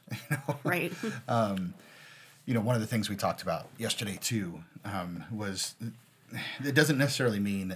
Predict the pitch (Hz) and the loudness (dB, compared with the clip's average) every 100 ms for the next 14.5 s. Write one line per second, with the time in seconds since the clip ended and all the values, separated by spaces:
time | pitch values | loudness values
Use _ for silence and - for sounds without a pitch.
0 | - 98 92 - - _ _ _ _ - | -6 -4 -4 -6 -14 _ _ _ _ -18
1 | - 98 95 - _ _ _ 98 104 107 | -4 -2 -2 -6 _ _ _ -2 0 2
2 | 98 107 101 - 98 87 - 90 90 90 | 0 0 -2 -2 -4 -2 -4 -6 -6 -6
3 | 85 85 85 - 147 160 165 165 - 247 | -6 -8 -8 -8 -6 -8 -8 -10 -8 -6
4 | 269 196 175 - - 95 85 82 80 - | -4 -4 -6 -10 -6 -4 -4 -6 -10 -14
5 | - - 104 85 101 113 95 - - 87 | -20 -8 -6 -4 0 0 0 -4 -8 -4
6 | 92 90 82 82 - 71 73 - 80 80 | -4 -4 -8 -8 -6 -6 -6 -8 -10 -12
7 | 76 82 - 80 - - _ - - 110 | -14 -14 -14 -16 -16 -20 _ -16 -8 -6
8 | 85 78 80 196 202 262 202 180 - - | -6 -8 -6 -4 -2 -4 -8 -10 -16 -12
9 | - 196 196 196 180 240 185 - - - | -4 -2 -2 -2 -2 -2 -4 -6 -10 -10
10 | - - 127 110 - - - _ - 113 | -6 4 4 4 -6 -20 -20 _ 0 2
11 | 98 104 - 143 143 123 104 - 85 85 | 2 0 2 4 6 4 0 2 0 -2
12 | 82 80 78 - - - - - 98 87 | -6 -8 -8 -10 -14 -18 -10 -4 -4 -4
13 | 85 - - - - - 95 87 85 80 | -8 -12 -16 -18 -14 -8 -6 -6 -6 -10
14 | - - - 98 87 | -14 -20 -8 -6 -6